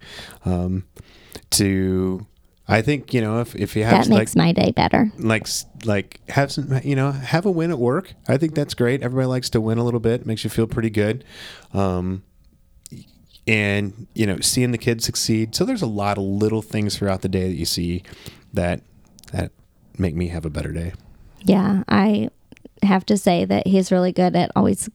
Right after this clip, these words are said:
Speaker 2: kissing me before he leaves, even if I'm sound asleep and snoring in his face. He
Speaker 1: Every
Speaker 2: will
Speaker 1: day.
Speaker 2: kiss me before he <laughs> leaves,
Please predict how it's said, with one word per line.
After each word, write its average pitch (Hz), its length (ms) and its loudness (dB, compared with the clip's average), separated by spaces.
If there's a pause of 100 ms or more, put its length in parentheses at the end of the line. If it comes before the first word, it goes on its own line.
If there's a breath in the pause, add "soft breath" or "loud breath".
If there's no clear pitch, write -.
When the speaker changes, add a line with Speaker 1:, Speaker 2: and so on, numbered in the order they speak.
(160)
Speaker 2:
kissing 175 340 4
me 180 240 2 (160)
before - 320 2
he 196 120 2
leaves, - 460 -2
even 196 240 4
if 190 100 2
I'm 208 160 4
sound 190 300 2
asleep - 360 2
and - 300 0 (360 loud breath)
snoring 180 440 4
in 208 80 4
his 226 160 2
face. - 440 -2
He 208 160 4
Speaker 1:
Every 202 160 4
Speaker 2:
will 180 100 8
Speaker 1:
day. 196 100 2
Speaker 2:
kiss - 300 2
me 196 340 4
before 214 380 4
he 302 240 6
<laughs> - 40 -20
leaves, 427 300 4